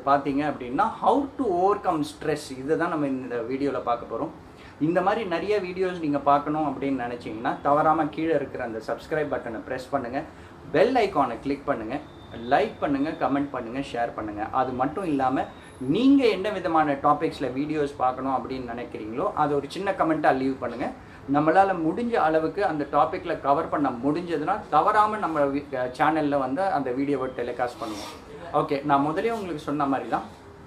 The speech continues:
இன்னைக்கு நம்ம பார்க்க போறது how to overcome stress அப்படின்ற டாபிக்ல பார்க்க போறோம். ஆ, இந்த stress பேரை கேட்டாலே சும்மா "அதிரது இல்ல" அப்படின்ற மாதிரி அந்த dialogue வந்து கண்டிப்பா ஸ்ட்ரெஸ்ஸுக்கு வந்து ரொம்ப, ரொம்ப உகந்த ஒரு டயலாக்கா இருக்கும்.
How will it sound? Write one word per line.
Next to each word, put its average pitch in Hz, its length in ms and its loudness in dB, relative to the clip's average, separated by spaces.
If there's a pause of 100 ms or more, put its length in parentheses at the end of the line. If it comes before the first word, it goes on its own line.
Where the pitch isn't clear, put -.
(160)
இன்னைக்கு 190 320 -2
நம்ம 165 240 0
பார்க்க 180 320 6
போறது 165 420 0 (100)
how 220 260 8
to 262 60 -2
overcome 180 560 2
stress 175 440 -2
அப்படின்ற 139 640 2
டாபிக்ல 131 400 -2
பார்க்க 113 320 -2
போறோம். - 120 -2 (580)
ஆ, 120 140 2
இந்த 135 240 0
stress - 680 0 (680)
பேரை 214 380 4 (280)
கேட்டாலே 180 500 4
சும்மா 156 340 4
"அதிரது 180 360 2
இல்ல" 143 420 4
அப்படின்ற 139 480 2
மாதிரி 143 200 2
அந்த 135 240 0
dialogue 151 360 4
வந்து 156 440 0
கண்டிப்பா 160 460 2
ஸ்ட்ரெஸ்ஸுக்கு 160 600 -4
வந்து 151 280 0
ரொம்ப, 147 280 -4
ரொம்ப 156 280 -4
உகந்த 170 480 0
ஒரு 147 160 2
டயலாக்கா 131 560 -2
இருக்கும். 120 340 -4